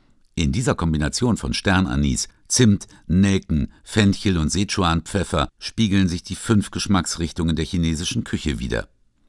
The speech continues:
süß, sauer, salzig, bitter und scharf.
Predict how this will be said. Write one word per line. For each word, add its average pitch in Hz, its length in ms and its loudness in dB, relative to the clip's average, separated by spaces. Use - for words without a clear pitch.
süß, 71 460 -2
sauer, 92 480 2
salzig, 113 600 -2
bitter 80 540 -2
und 104 200 0
scharf. 53 520 -4